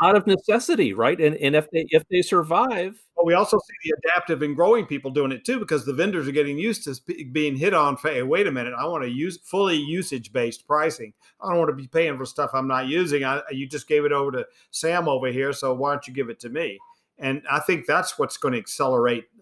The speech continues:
Speaker 2: as you talked about the, the market impact of this, accelerate the shift in the, in the, uh, uh, payment models are, are being driven by this, the reality that there's a bunch of companies out there who just can't pay their bills. And so the, the, the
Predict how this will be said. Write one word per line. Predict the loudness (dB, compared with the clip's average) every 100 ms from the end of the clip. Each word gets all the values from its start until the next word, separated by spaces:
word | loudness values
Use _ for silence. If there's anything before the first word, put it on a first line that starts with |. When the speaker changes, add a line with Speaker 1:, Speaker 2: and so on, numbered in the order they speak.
| -8
Speaker 2:
as | -6
you | -8
talked | -4 -4 -4
about | -4 -4 -4
the, | -8 -10 -12 -10
the | -8 -4
market | 0 0 0 -6
impact | -6 -4 -4 -6
of | -2
this, | 0 -2 -6 -20 -18
accelerate | -8 -2 2 4 6 4 2
the | -4
shift | -4 -2 -2 -4
in | -8
the, | -8 -8 -8
in | -8 -6
the, | -6 -8 -12 -18 -14
uh, | -10 -10 -12
uh, | -10 -8 -4
payment | -2 -2 -2
models | -4 -6 -8 -18 -20 _ _ -6
are, | -4 -2
are | -4
being | -2 -2 -2 -2
driven | 2 4 2 -2
by | -2 0 0
this, | -2 -4 -6 -12 -20 _ _ -4
the | -2
reality | 0 0 2 4 2 0 -4
that | -4 -6 -4
there's | -4 -2
a |
bunch | -2 -2
of | -4
companies | -8 -6 -6
out | -4
there | -4
who | -6
just | -2 -2 -2 -6
can't | -8 -8 -6
pay | -4
their | -4 -4
bills. | 2 4 4 2 -2 -10 _ _ _
And | -6 -2
so | 0 0
the, | 0 -4
the, | -6 -6 -6 _ -14
the | -8 -6